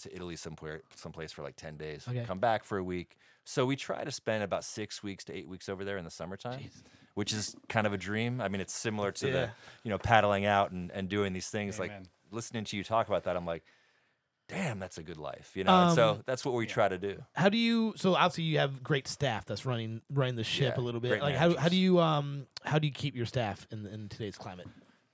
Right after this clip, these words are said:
Speaker 1: Um, well, I mean, you gotta stay busy.
Speaker 2: Yeah.
Speaker 1: It's, at the end of the day, you know, it's an expensive city to live in,
Speaker 2: Yep.
Speaker 1: and people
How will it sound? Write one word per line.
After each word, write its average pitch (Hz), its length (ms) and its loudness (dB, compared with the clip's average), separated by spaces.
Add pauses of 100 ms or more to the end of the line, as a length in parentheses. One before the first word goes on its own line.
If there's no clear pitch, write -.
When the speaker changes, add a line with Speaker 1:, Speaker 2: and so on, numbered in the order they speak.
(260)
Speaker 1:
Um, 143 320 6 (140)
well, 123 340 6
I 120 100 2
mean, 127 120 0
you 123 100 0
gotta 131 220 6
stay 135 180 0
busy. 117 380 0 (160)
Speaker 2:
Yeah. 117 160 -8
Speaker 1:
It's, - 260 -4
at 95 120 -8
the 113 120 2
end 131 100 6
of 127 60 2
the 123 60 2
day, 123 380 2
you 110 100 0
know, 101 320 2
it's 101 260 -6
an 95 100 -4
expensive 104 420 -4
city 104 260 -4
to 92 120 -6
live 92 260 -4
in, 107 200 -2
Speaker 2:
Yep. - 80 -8
Speaker 1:
and 87 380 -6
people 95 680 -2